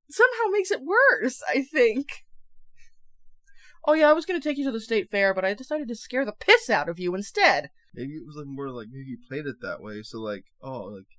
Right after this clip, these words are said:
Speaker 2: I'm her hero, so of course she's gonna say yes," you know? Emotional, you know? Gotta think.
Speaker 1: No. <laughs> Let's just go on to the next one.
Speaker 2: Okay, so number one here. I was an M C at a costume contest.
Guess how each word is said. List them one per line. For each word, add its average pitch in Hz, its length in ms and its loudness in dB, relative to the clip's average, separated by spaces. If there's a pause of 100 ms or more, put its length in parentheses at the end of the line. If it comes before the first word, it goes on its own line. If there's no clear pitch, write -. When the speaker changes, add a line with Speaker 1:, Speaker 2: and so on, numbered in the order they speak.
Speaker 2:
I'm 117 200 -10
her 120 200 -12
hero, 208 300 -10
so 147 160 -14
of - 100 -14
course 269 160 -16
she's 107 160 -14
gonna 101 140 -14
say - 220 -20
yes," - 320 -20
you 107 120 -12
know? 120 300 -12 (220)
Emotional, 110 640 -8
you 110 140 -16
know? 117 340 -16
Gotta 101 200 -10
think. 117 220 -14 (320)
Speaker 1:
No. 156 360 -8 (280)
<laughs> - 180 -18
Let's - 960 -20
just - 160 -20
go 151 180 -6
on 143 100 -8
to 143 80 -18
the 120 100 -20
next 127 320 -16
one. 147 240 -10 (220)
Speaker 2:
Okay, 127 220 -4
so 135 140 -18
number 147 240 -4
one 107 280 -4
here. 104 380 -8 (760)
I 147 100 -4
was 156 200 0
an 120 140 -10
M 185 160 -2
C 156 320 -12
at 127 80 -4
a 107 40 -8
costume 113 640 -12
contest. 92 840 -14